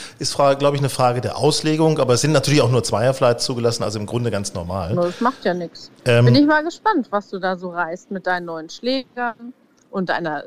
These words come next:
Speaker 2: super mentalen Einstellung.
Speaker 1: Ich hab keine neuen Schläger. Ich hab mich nur mal fitten lassen und mal versucht,
Speaker 2: Hä?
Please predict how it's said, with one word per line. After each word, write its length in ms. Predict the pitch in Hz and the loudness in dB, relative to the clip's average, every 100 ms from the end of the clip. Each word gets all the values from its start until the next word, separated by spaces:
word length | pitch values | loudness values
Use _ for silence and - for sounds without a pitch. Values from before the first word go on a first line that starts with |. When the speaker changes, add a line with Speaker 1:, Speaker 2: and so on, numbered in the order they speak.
| - | -6
Speaker 2:
super 380 | 180 208 220 175 | -2 -2 0 -2
mentalen 480 | 160 165 165 156 | -2 -8 -10 -8
Einstellung. 760 | - 220 254 - 226 208 208 214 - | -8 -6 -6 -6 -6 -6 -10 -12 -6
Speaker 1:
Ich 180 | 131 | -2
hab 160 | - - | -2 -2
keine 260 | 160 143 120 | 0 2 2
neuen 280 | 104 95 | 2 0
Schläger. 320 | 90 - 98 95 | -2 -6 -6 -4
Ich 120 | - | -2
hab 140 | - | 0
mich 80 | 123 | 0
nur 100 | 131 | 2
mal 140 | 120 | 2
fitten 300 | 107 160 - | 2 0 0
lassen 280 | 143 131 139 | 2 2 2
und 160 | 117 120 | -4 0
mal 140 | 117 | 0
versucht, 720 | 101 104 98 117 190 175 - 214 | 2 -2 0 2 6 6 4 2
Speaker 2:
Hä? 220 | 202 262 | 4 2